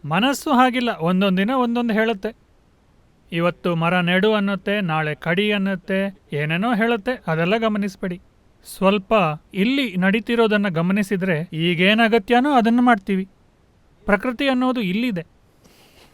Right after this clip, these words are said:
ಉಸಿರು ತಗೊಂಡು ನೋಡಿದ್ರೆ ಮರ ನೆಡೋ ಅಗತ್ಯ ಇದೆ ಅಂತ ಗೊತ್ತಾಗುತ್ತೆ.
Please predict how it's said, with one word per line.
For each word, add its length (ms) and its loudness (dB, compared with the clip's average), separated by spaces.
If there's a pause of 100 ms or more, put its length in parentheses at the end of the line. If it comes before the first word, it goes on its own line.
(880)
ಉಸಿರು 280 -2
ತಗೊಂಡು 340 2
ನೋಡಿದ್ರೆ 640 0 (100)
ಮರ 180 2
ನೆಡೋ 340 2
ಅಗತ್ಯ 440 0
ಇದೆ 120 0
ಅಂತ 180 0
ಗೊತ್ತಾಗುತ್ತೆ. 560 -2